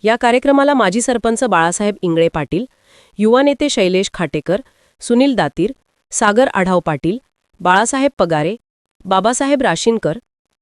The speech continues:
ओमराजे राशीनकर व सचिन तागड सहकुटुंब हजर होते. तसेच ग्रामपंचायतीचे सदस्य व ग्रामस्थ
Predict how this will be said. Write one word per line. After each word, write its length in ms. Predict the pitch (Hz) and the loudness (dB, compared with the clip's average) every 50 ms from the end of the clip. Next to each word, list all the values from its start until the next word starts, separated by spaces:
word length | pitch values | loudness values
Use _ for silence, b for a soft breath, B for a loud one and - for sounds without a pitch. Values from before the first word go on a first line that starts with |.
| _ _ _ | _ _ _
ओमराजे 460 | - 220 247 277 294 285 269 247 277 269 | 2 4 4 6 4 4 4 4 2 2
राशीनकर 540 | 233 170 160 - 175 156 151 - 156 196 254 _ _ _ _ _ - | 2 0 0 -2 -2 -4 -2 -2 -4 -6 -8 _ _ _ _ _ -4
व 80 | 214 | -4
सचिन 340 | 233 - 233 220 - 269 277 262 | -2 -2 -2 -2 0 0 0 0
तागड 320 | 247 196 165 156 165 190 226 - _ _ _ | 0 0 0 0 0 -2 -4 -6 _ _ _
सहकुटुंब 600 | - - 247 247 277 285 - 247 180 190 180 202 | -4 -2 0 2 2 2 0 -2 -2 -2 -2 0
हजर 300 | 247 247 220 180 175 156 | 0 0 0 0 0 0
होते. 280 | 151 156 131 - 143 - - _ _ _ _ _ _ _ _ _ _ - 226 | -2 -4 -6 -8 -12 -14 -14 _ _ _ _ _ _ _ _ _ _ -4 -2
तसेच 240 | 226 - 302 - 226 | -2 0 -2 -2 0
ग्रामपंचायतीचे 840 | 214 208 185 196 247 262 - 285 277 - 277 277 254 294 254 - 285 | 2 2 4 4 2 2 2 2 4 4 2 2 0 0 -2 -2 -2
सदस्य 420 | - - 214 185 208 214 - 247 | -2 -2 -2 -2 -2 -2 0 0
व 80 | 226 233 | 0 0
ग्रामस्थ 500 | - 202 196 175 170 185 202 - - 170 | 0 0 0 0 2 0 -2 -2 -4 -8